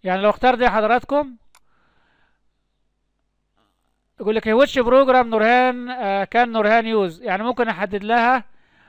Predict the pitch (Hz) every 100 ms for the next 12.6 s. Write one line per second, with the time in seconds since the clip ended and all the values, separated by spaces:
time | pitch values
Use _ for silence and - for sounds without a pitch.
0 | _ - 180 175 190 220 233 233 214 196
1 | 208 226 208 202 190 196 185 220 202 185
2 | 175 160 147 135 _ _ _ _ _ 208
3 | 240 240 240 226 240 254 - 240 226 262
4 | 254 240 240 254 240 208 190 - _ _
5 | 185 190 190 180 208 214 220 208 214 214
6 | 196 190 196 _ _ _ _ _ 175 185
7 | 196 233 254 - 214 208 202 277 247 247
8 | 226 214 214 247 254 202 196 190 175 202
9 | 220 220 226 254 - - 190 208 196 196
10 | 196 165 147 _ _ _ _ 180 180 185
11 | 180 208 226 202 208 202 196 165 208 196
12 | 202 185 170 160 -